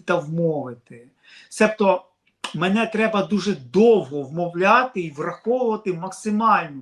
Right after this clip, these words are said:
кількість моїх вимог і позицій, і міркувань.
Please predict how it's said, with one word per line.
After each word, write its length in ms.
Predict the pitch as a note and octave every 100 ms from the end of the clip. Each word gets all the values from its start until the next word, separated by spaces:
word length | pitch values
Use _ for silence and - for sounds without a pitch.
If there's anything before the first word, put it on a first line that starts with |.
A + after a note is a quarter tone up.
| -
кількість 560 | A3 B3+ C4 G3 -
моїх 360 | D#3 F#3 G3+ -
вимог 460 | D3+ F3+ A3 A3 -
і 40 |
позицій, 580 | - E3+ D#3 G3+ G3 F3+
і 80 | D3+
міркувань. 640 | D#3 - F3 E3 B2 A2